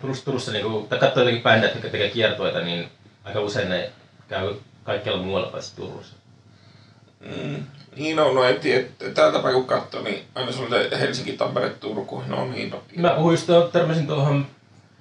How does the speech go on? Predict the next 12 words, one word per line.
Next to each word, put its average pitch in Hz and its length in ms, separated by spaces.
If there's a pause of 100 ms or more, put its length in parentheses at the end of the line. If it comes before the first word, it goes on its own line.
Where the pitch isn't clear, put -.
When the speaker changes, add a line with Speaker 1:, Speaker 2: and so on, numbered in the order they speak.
(360)
Speaker 1:
Tuomas 139 340
Henrikin 110 500 (100)
Speaker 2:
Mm. 156 300
Speaker 1:
Jeesuksen 151 320
Kristuksen 170 540 (1040)
Tuomaksen 139 600 (640)
Speaker 2:
Mm. 196 200
Speaker 1:
keulakuvaan, 147 600
niin 156 220 (460)
hän 139 240
on 131 140
just - 180